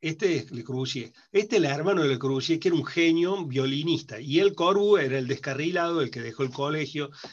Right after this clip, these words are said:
el, el que, bueno, era el enfant terrible, y que, que tuvo una, una educación, ya dije, informal.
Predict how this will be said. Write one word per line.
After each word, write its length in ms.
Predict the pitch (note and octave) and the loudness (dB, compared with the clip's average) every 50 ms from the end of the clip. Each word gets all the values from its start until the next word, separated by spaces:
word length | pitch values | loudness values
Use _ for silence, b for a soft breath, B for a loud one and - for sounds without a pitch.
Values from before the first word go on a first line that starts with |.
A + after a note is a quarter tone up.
| B B | B B
el, 320 | B A#2 A2 A2 A2 G#2+ - B B B B B B B | B -12 -10 -10 -10 -12 -14 B B B B B B B
el 140 | - A#2+ A2+ | -14 -12 -10
que, 360 | - B2 A#2+ A#2 A2 A2 - _ _ _ - | -10 -10 -10 -10 -10 -12 -16 _ _ _ -8
bueno, 320 | D3 B2+ A#2+ A#2+ A2+ - F2+ - | -6 -6 -6 -6 -10 -12 -16 -14
era 360 | - - C3+ B2+ B2+ B2 A#2+ | -12 -10 -8 -6 -4 -4 -6
el 480 | A#2 A2+ A2+ A2+ _ _ _ - C3 C3+ | -8 -10 -14 -18 _ _ _ -10 -6 -6
enfant 320 | C3+ B2+ B2 D#3+ D#3+ D#3+ | -4 -2 -2 -2 -2 0
terrible, 560 | D#3+ D#3+ E3 F3+ G3 E3 D#3+ D3 F#3 G3+ - b b b b b - | 0 0 2 2 2 2 0 0 -4 -6 -8 b b b b b -14
y 140 | C#3 C3 | -12 -12
que, 360 | B2 - - C#3 C3+ C3+ C#3 - | -8 -4 0 0 0 0 -2 -4
que 180 | - C#3 B2 | -6 -6 -4
tuvo 200 | B2 - G3+ B3 | 0 0 0 2
una, 140 | A#3 F3+ D#3 C3 B2 C#3 C3+ | 4 4 4 2 2 -2 -6
una 260 | C3 C3 C3 C3+ C#3 | -6 -4 -2 -2 -2
educación, 440 | C3 B2 - C3 B2 - - D#3+ D3+ | -2 -2 -4 -6 -6 -4 -4 -4 -2
ya 100 | D3+ D3 | -2 -2
dije, 340 | C#3+ C#3+ C#3+ C#3+ C#3+ D3+ | -2 -2 -4 -4 -4 -4
informal. 680 | D3 D3 C3+ C3 B2+ C3+ C3+ D#3 G#3 B3 A#3 D#3+ A#2+ - | -4 -4 -4 -4 -4 -4 -4 -4 -2 -2 -2 -4 -4 -8